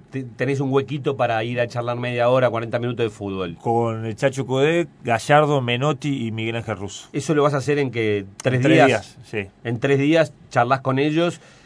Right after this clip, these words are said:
Speaker 2: Sí,
Speaker 1: todos
Speaker 2: y
Speaker 1: de
Speaker 2: de-,
Speaker 1: diferentes perfiles.
Speaker 2: sí, después, y después me voy a Brasil con Renato Gaullo y con Hugo de León.
Speaker 1: ¿Eso lo vas a hacer también, eh,
Speaker 2: La,
Speaker 1: esta misma semana o la próxima?
Speaker 2: la próxima, la del dieciocho, diecinueve, veinte.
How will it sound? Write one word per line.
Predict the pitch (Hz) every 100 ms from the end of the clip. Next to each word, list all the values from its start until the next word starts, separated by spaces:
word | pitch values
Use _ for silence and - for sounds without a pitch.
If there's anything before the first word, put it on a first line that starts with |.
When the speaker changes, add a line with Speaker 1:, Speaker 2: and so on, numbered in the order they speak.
| -
Speaker 2:
Sí, | -
Speaker 1:
todos | 165 175
Speaker 2:
y |
Speaker 1:
de | 156
Speaker 2:
de-, | 147
Speaker 1:
diferentes | 143 147 151 147
perfiles. | 135 131 170 180 190
Speaker 2:
sí, | 131
después, | 127 117 135 131
y | 127
después | 123 135
me | 131
voy | 131
a | 131
Brasil | 131 - 147 165 - -
con | 120 113 107
Renato | 113 120 123 113
Gaullo | 120 139 151 143
y |
con | 123 117 110 107 101 -
Hugo | 113 107
de | 101
León. | 92 85 _ _ _ _ -
Speaker 1:
¿Eso | 143 165
lo | 147 143
vas | 143
a |
hacer | 127 147
también, | 135 135 143 139 117
eh, | 117 113 120
Speaker 2:
La, | 113 107
Speaker 1:
esta | 120
misma | 143 151 151
semana | 151 180
o | 165
la | 139
próxima? | 123 117
Speaker 2:
la | 113
próxima, | 135 127 123 110
la | 110
del | 107 104
dieciocho, | 104 - 113 120 135 131
diecinueve, | 117 - 110 117 104
veinte. | 101 95